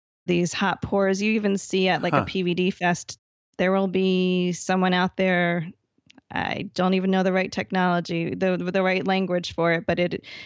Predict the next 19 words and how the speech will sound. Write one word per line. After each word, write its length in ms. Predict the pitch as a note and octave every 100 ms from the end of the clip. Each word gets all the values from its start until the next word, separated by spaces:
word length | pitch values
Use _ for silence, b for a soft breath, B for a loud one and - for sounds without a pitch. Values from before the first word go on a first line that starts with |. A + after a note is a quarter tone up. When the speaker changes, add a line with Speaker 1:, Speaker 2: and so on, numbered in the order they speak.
| B _
Speaker 1:
they 200 | G3 F#3+
will 260 | F#3 F#3
be 180 | F#3 F3+
creating 580 | - - F#3+ F#3+ F#3 F#3
things 640 | - F#3+ F3+ F3 F3+ - - _ _
from 200 | - F#3+
hot 260 | F#3+ F#3 F3
metal. 320 | F#3 F3 E3+
It's 100 | F3
kinda 240 | - F#3+ F3+
like 220 | F3+ - B B
when 140 | F#3+ G3+
you 100 | G3
go 200 | G3 G3
to 180 | - F3+
the 180 | F3 F3
living 300 | F#3 F#3 F3+
history 560 | G3 - F#3 F3 F3 B B -
Speaker 2:
Mm-hmm. 220 | C#3 B2